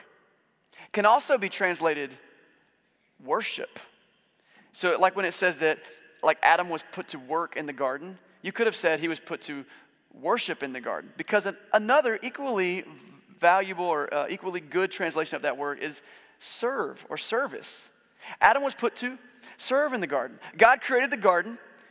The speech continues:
Get in there and take care of it. Go and serve the garden. Go and worship in the garden. Because when he was doing his work, when he was doing his service,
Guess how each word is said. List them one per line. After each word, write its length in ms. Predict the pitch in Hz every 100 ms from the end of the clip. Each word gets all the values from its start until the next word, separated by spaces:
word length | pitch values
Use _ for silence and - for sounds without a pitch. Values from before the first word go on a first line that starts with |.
| _ -
Get 120 | 156
in 80 | 170
there 120 | 202
and 80 | 220
take 180 | 254 254
care 180 | 302 269
of 80 |
it. 100 | 143 - - _
Go 140 | - 240
and 60 |
serve 300 | 254 247 240
the 60 | 202
garden. 280 | 156 110 - - _ _ _ - -
Go 80 | 247
and 140 | 254
worship 400 | 269 294 247 214
in 80 | 185
the 80 | 165
garden. 280 | 160 120 101 - _
Because 240 | - 170 160
when 80 | 160
he 80 |
was 100 | 160
doing 300 | 127 151 160
his 120 | 196 -
work, 400 | 135 147 - - -
when 100 | 151
he 80 |
was 80 | 156
doing 180 | 143 160
his 140 | 196
service, 480 | - 156 139 160 -